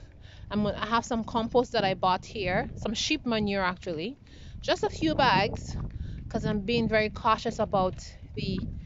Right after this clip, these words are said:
this compost, because I noticed, I'm gonna show you guys something what happened. This compost is growing, uh, I can't even see the, the thing I want. Oh, yeah.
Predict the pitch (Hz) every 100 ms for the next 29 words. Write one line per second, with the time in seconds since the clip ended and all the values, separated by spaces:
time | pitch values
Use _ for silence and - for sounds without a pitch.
0 | - - 220 240 - - - 233 233 247
1 | 254 - 226 220 214 214 220 226 214 -
2 | 240 302 320 - 247 208 196 202 202 190
3 | 190 170 165 - 101 - - - - -
4 | - - - 262 349 - - - 180 294
5 | 185 165 294 - - - - - - -
6 | - - - - - - 226 185 185 220
7 | 247 240 202 190 269 381 - - - -
8 | - - - - - - - - - -
9 | 285 277 262 254 254 254 254 240 - -
10 | - - - - - - - - - 240
11 | 220 240 226 214 208 - - 202 185 -
12 | - 180 180 - 180 165 151 175 - 277
13 | 156 - 220 175